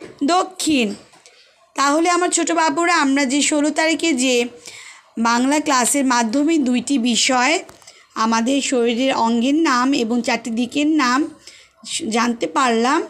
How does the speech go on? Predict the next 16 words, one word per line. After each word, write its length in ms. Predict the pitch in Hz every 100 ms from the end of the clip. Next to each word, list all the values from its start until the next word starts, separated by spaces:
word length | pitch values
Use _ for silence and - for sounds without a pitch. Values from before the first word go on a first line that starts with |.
| - - - _
এটা 200 | - 240
তোমরা 380 | 262 277 262 294
পরীক্ষার 500 | 302 269 247 247 302
খাতাতেও 480 | 254 254 262 254 302
এভাবে 320 | 285 247 262
সুন্দরভাবে 540 | - 294 254 269 294 285
গুছিয়ে 380 | 262 - 302
লিখবে 400 | 285 294 262 311 381 - - - - - -
এবং 380 | 240 226 302 359
সবাই 460 | - 254 226 277
বাসাতে 520 | 277 247 190 254 294 294
বেশি 300 | 247 - 262
বেশি 360 | 277 - 320 359 - - - - _ _ _ _ _ - -
বানানসহ 640 | 233 240 254 269 311 311
পড়বে 460 | 330 294 254 247 311
এবং 180 | 285